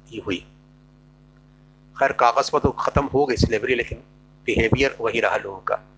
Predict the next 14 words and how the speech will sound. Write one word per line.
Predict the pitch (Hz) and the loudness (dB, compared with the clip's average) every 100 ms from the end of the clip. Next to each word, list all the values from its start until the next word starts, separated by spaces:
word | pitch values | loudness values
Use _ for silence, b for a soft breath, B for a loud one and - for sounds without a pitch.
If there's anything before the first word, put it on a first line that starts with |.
| - | -10
बहुत | - 107 - | -8 -2 -2
दिन | - - | -2 -6
तक। | - - - - - - - - - | -4 -10 -10 -20 -20 -20 -20 -20 -4
तो | 131 | -4
सारा | - - 117 135 180 | 0 2 4 6 4
जो | - | 4
इंफ्रास्ट्रक्चर | - 120 - 143 143 - - - 113 - - 147 101 - - - | -4 0 4 4 4 0 -2 0 0 -2 2 2 2 -4 -16 -4
का | 110 | -2
कंस्ट्रक्शन | - 95 - 101 - 117 104 - - - - - - - - | -2 -6 -6 -8 -6 -6 -6 -8 -20 -20 -20 -20 -20 -20 -2
वेस्ट | 147 185 - - | 2 2 0 -4
में, | 139 127 | -4 -2
जैसे | 120 - | -2 -2
कोलो-, | - 117 131 - | 0 2 0 0
को-, | - - - | -2 -2 -6